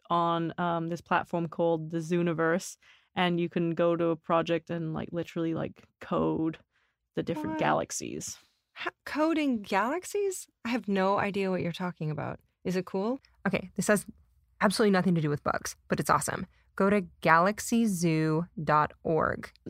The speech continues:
Speaker 1: So you go to the Zooniverse website, and I think it's called Galaxy Quest, and
Speaker 2: Mm-hmm.
Speaker 1: you literally look at pictures of galaxies, 'cause you imagine a telescope taking all the pictures of galaxies, hundred,
Speaker 2: Right.
Speaker 1: hundred, hundred, and hundreds. And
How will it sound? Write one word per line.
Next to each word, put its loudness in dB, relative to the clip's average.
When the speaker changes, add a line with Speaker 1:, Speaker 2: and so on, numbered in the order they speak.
Speaker 1:
So 4
you 4
go 4
to 2
the 2
Zooniverse 0
website, 0
and 0
I -2
think 2
it's -2
called -2
Galaxy 0
Quest, 0
and 0
Speaker 2:
Mm-hmm. -4
Speaker 1:
you 2
literally 2
look 0
at -2
pictures 0
of 0
galaxies, 0
'cause -2
you 0
imagine 2
a -4
telescope 0
taking 0
all 2
the 0
pictures -6
of -10
galaxies, -2
hundred, -4
Speaker 2:
Right. -6
Speaker 1:
hundred, -8
hundred, -10
and -10
hundreds. -4
And 2